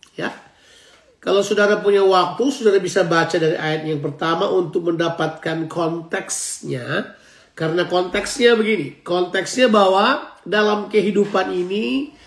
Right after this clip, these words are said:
saudara punya pilihan waktu saudara berhadapan dengan tantangan, masalah, problem, pencobaan. Apa aja? Kita diberi pilihan.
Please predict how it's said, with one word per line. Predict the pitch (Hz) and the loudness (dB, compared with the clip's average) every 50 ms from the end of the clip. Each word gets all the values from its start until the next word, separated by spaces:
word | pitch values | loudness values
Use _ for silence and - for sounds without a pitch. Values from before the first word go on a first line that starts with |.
| - - - | -20 -20 -20
saudara | - - - 196 196 196 214 220 233 254 254 - - | -10 -2 2 2 4 6 6 6 6 4 4 2 2
punya | - 220 214 214 214 208 | 0 2 4 2 2 2
pilihan | - - 226 226 247 262 254 202 170 160 151 151 147 156 185 208 214 - - _ _ _ _ | 0 -2 0 2 4 6 6 4 4 2 2 0 0 -2 -4 -6 -10 -14 -18 _ _ _ _
waktu | - 185 196 196 - - 220 208 | 2 4 4 4 2 2 0 2
saudara | - 214 208 185 196 185 180 180 190 208 214 196 | 4 4 4 6 4 4 4 4 2 2 2 2
berhadapan | 180 196 165 175 175 170 175 175 170 - - 196 196 202 190 | 0 0 0 0 0 2 0 0 0 0 0 0 0 0 -2
dengan | 185 180 170 170 170 170 165 160 160 | -2 -2 0 0 -2 -2 -4 -6 -8
tantangan, | - 156 151 156 160 156 190 196 190 196 190 185 170 151 135 127 - - - 156 | -6 -6 -6 -6 -4 0 2 2 2 2 0 0 -2 -4 -4 -8 -10 -12 -10 -6
masalah, | 151 160 160 147 - - - - - 180 180 180 185 185 180 165 143 - - - - _ _ _ _ _ _ | -4 -4 -4 -4 -6 -6 -8 -6 -4 -2 0 0 0 0 0 -2 -4 -6 -10 -16 -20 _ _ _ _ _ _
problem, | - 175 190 185 185 165 156 156 175 175 160 147 127 113 - - _ _ _ _ _ - | -2 2 4 4 4 4 4 4 4 4 4 2 0 -4 -10 -18 _ _ _ _ _ 0
pencobaan. | 196 185 180 180 165 160 - - - 190 180 175 160 160 156 151 - 139 - - - - | 0 0 0 -2 -8 -10 -12 -6 0 2 2 2 2 2 0 -2 -2 -6 -8 -10 -6 -2
Apa | - 196 196 277 294 | -2 0 4 4 4
aja? | 311 240 202 143 - - - - - _ _ _ _ _ _ _ _ - | 4 2 0 -4 -10 -12 -16 -20 -20 _ _ _ _ _ _ _ _ -8
Kita | - 190 190 151 - - 262 294 294 226 202 | -6 -6 -6 -2 2 2 4 4 2 0 -2
diberi | 208 185 160 170 170 180 147 - | -2 0 0 0 0 -2 -2 -2
pilihan. | 185 180 175 185 175 156 139 120 110 - - - | 0 2 4 4 4 2 2 0 -4 -8 -16 -20